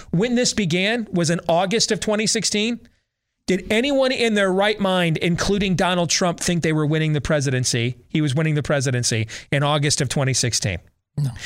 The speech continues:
Speaker 1: September of twenty sixteen.
Speaker 2: Right.
Speaker 1: October of twenty sixteen.
Speaker 2: I know.
Speaker 1: This is when everybody thought and knew she was going to win. But listen, man,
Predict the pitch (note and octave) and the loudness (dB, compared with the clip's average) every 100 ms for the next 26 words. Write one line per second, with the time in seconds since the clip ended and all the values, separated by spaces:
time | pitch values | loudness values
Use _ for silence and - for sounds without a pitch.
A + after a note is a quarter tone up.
0 | - - G3 - G#3+ F#3 D3+ C3+ D3 C3+ | -6 -2 0 0 0 2 0 0 -2 0
1 | B2 B2+ - A#2+ G2+ - D3 C3+ - - | 0 -2 -2 -2 -4 -4 -2 -2 -6 -10
2 | - F#3+ - A3 G3 E3+ - E3 D#3+ - | -4 0 2 2 2 0 0 0 0 0
3 | C#3 - C#3+ C#3 C#3 F#4+ G4+ G4+ F#4+ G4 | -2 -2 -2 -2 0 2 2 2 0 0
4 | G4 E4+ - - G#4 G#4+ F#4+ D#4 F#4+ F4 | 0 0 -2 0 0 2 2 2 2 0
5 | - - F#4+ E4 - D#4 D#4+ D#4+ F4 D4 | 0 2 2 2 0 -2 0 0 2 2
6 | - E4 D#4+ - D#4+ E4 D4 E4 G4 D#4 | 2 2 0 2 0 0 2 2 2 2
7 | A2 - - _ _ _ _ _ _ _ | -4 -14 -20 _ _ _ _ _ _ _
8 | _ _ _ _ _ _ _ _ _ _ | _ _ _ _ _ _ _ _ _ _
9 | _ _ _ _ _ _ _ _ _ _ | _ _ _ _ _ _ _ _ _ _
10 | - - - B2 E3 F#3+ D#3+ C#3 C#3 C#3+ | -18 -10 -4 0 0 0 0 0 0 0
11 | C3+ | -2